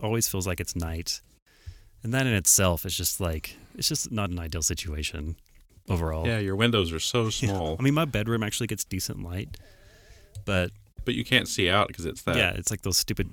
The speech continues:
Speaker 1: basement
Speaker 2: obstructed
Speaker 1: windows.
Speaker 2: glass or whatever. Yeah.
Speaker 1: They're, like, two inches <laughs> tall.
Speaker 2: <laughs>
Speaker 1: The height,
Speaker 2: Two inch
Speaker 1: two,
Speaker 2: cubes.
Speaker 1: two by, like, fours, and that's it. They're, like, business card sizes.
Speaker 2: Yeah.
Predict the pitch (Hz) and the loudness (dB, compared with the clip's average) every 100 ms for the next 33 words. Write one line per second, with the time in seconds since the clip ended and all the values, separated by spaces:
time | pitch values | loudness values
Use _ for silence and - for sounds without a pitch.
0 | 85 82 98 101 82 82 80 80 78 78 | 2 2 2 2 2 2 2 2 2 2
1 | - 78 76 73 67 90 - - 90 78 | -2 -2 -2 -2 -2 -4 -10 -6 -2 -2
2 | 65 90 _ - 107 101 95 - - 107 | -4 -8 _ 0 2 4 2 0 -4 0
3 | 98 92 90 76 - - - _ _ - | 2 0 0 0 2 0 -2 _ _ -6
4 | - - - - - - 110 98 - - | -4 -4 -10 -14 -2 -2 -2 -6 -10 -20
5 | - - - - - - 127 - 113 104 | -18 -12 -4 -4 -4 0 2 2 2 0
6 | - - - 123 110 101 107 101 98 92 | -2 -10 0 4 4 4 4 4 4 2
7 | 92 101 - 117 117 110 98 95 87 - | 0 0 0 0 0 0 0 -4 -6 -4
8 | 92 85 82 - 90 87 - 85 - 101 | -4 -4 -2 -2 -2 -6 -6 -6 -4 -2
9 | 95 92 - 85 - 78 - 80 80 85 | -2 -2 -2 -4 -6 -6 -6 -8 -10 -6
10 | - - - - _ _ _ _ _ _ | -6 -6 -20 -20 _ _ _ _ _ _
11 | _ 87 80 82 | _ -4 -2 -6